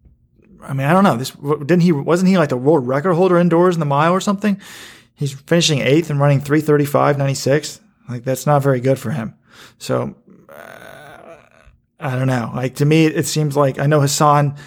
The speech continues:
set an hour's best that we haven't talked about, but that was not a very good time based on her half marathon P R. She did win the five thousand yesterday. I mean, she's, she's in pretty good form, but do I think she's in three fifty shape?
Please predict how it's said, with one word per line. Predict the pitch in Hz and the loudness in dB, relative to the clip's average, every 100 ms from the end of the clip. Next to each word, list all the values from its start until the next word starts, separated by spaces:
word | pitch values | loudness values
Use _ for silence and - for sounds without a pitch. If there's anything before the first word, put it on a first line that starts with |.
| - | -16
set | - 156 143 | -2 0 0
an | 143 | 0
hour's | 147 151 143 117 | 0 2 2 0
best | 139 139 139 | 0 0 0
that | 147 | -2
we | 135 | 0
haven't | 131 135 | -2 -4
talked | 131 135 - | -2 -4 -2
about, | 131 127 127 | -2 -2 -2
but | 117 | -2
that | 135 | 0
was | 131 135 | 0 -2
not | 135 | -2
a | 131 | 0
very | 135 131 | -2 0
good | 127 | -4
time | 135 131 131 135 - | -4 -4 -6 -6 -2
based | 139 139 | -2 -2
on | 131 | -6
her | |
half | 127 131 | -4 -6
marathon | 131 131 127 127 | -4 -6 -6 -8
P | 123 123 | -8 -8
R. | 120 - - - - - | -8 -12 -20 -20 -20 -20
She | - 143 | -8 0
did | 156 | 2
win | 156 151 | 2 0
the | 143 | 2
five | 143 135 | 0 2
thousand | 139 131 135 | 2 0 0
yesterday. | 135 - 143 | -4 -2 0
I | |
mean, | 175 | 2
she's, | 269 262 | 0 0
she's | 330 294 | 0 2
in | 196 | 0
pretty | 180 220 | 2 2
good | 147 113 | 2 -2
form, | 117 101 110 - - - _ _ | -4 -6 -8 -14 -20 -20 _ _
but | 131 120 - | -2 -2 -2
do | - 139 | 0 0
I | |
think | - 147 | 0 -2
she's | 143 156 135 | 0 0 0
in | 143 123 117 - _ _ _ _ | -2 -2 -8 -20 _ _ _ _
three | 147 147 151 | 0 2 0
fifty | 139 147 139 156 | 0 0 0 -2
shape? | 147 151 151 151 | -2 0 0 -2